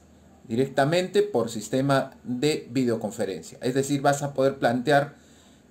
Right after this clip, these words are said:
tus dudas o interrogantes sobre lo que vas aprendiendo en el taller en directo con el docente.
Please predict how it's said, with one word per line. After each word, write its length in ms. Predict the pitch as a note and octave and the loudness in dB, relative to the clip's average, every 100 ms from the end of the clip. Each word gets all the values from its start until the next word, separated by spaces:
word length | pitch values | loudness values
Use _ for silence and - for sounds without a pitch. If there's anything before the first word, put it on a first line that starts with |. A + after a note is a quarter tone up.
| - - - | -20 -18 -6
tus 120 | B2+ | 0
dudas 400 | D#3 F3 D3+ - | 4 6 4 2
o 60 | B2 | 0
interrogantes 800 | A#2 A2+ A2+ C#3 C#3 B2 A#2 - | 0 2 4 4 2 -2 -6 -10
sobre 340 | - A#2 G#2+ G#2+ | -6 -2 -2 -2
lo 140 | G#2 | -4
que 160 | A#2 A2 | -2 0
vas 320 | B2+ C#3 - - | 0 0 -8 -6
aprendiendo 580 | A2+ A2+ A2 C3+ C3 | -4 -2 0 2 2
en 80 | A2+ | 2
el 120 | A2 | 2
taller 440 | A2+ C#3+ D#3+ D#3 - - - - - - _ _ _ - - - - - - - - - - - - - | 4 4 4 0 -2 -18 -20 -20 -20 -20 _ _ _ -20 -20 -20 -20 -20 -20 -20 -20 -20 -20 -20 -20 -6
en 260 | C#3 D#3 - - - - | -2 -2 -4 -12 -20 -10
directo 640 | A#2 D3+ D#3+ - D3 D3+ - - - | -2 2 2 0 -4 -6 -10 -20 0
con 320 | C#3 C3+ C#3 - | 2 2 -2 -6
el 220 | B2 A#2+ | -2 -2
docente. 560 | G#2+ - F2 E2 - | -4 -6 -12 -14 -20